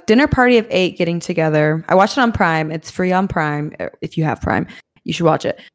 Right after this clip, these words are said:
Um, dinner party of eight getting together on the night that a comet is passing Earth. So it's called Miller's Comet, and people are like, "Hey,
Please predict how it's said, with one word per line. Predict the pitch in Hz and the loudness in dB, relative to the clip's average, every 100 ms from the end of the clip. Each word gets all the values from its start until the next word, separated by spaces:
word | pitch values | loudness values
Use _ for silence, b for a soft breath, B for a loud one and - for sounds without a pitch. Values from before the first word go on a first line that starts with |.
| _ | _
Um, | 190 185 170 160 - | 0 0 0 -4 -4
dinner | 190 240 | 0 2
party | - 240 233 | 2 2 2
of | |
eight | - 185 | 2 0
getting | 190 175 | 2 -2
together | 180 - 165 165 165 - | -2 0 2 4 2 2
on | 180 | 0
the | 175 | 0
night | 180 170 190 226 | 0 0 0 2
that | 196 131 | 2 2
a | 175 | 0
comet | - - 170 196 156 101 | -4 -2 2 2 2 0
is | 175 | -2
passing | - 185 175 175 185 170 165 160 - - | -2 0 0 0 0 2 0 -2 -4 -2
Earth. | 156 131 71 - - - - | 0 0 -2 -8 -14 -18 -6
So | - | 0
it's | 170 | 2
called | - 180 | 2 0
Miller's | 175 175 208 226 - | 2 2 2 0 0
Comet, | 196 165 151 147 - - | 0 0 0 -2 -6 -4
and | 196 180 175 170 170 170 - _ | 0 0 0 -2 -4 -8 -12 _
people | - 202 202 185 | -4 0 2 2
are | 180 | 4
like, | 175 170 170 170 165 165 - | 4 4 4 4 2 -2 -6
"Hey, | 214 269 247 247 247 | 0 2 4 4 2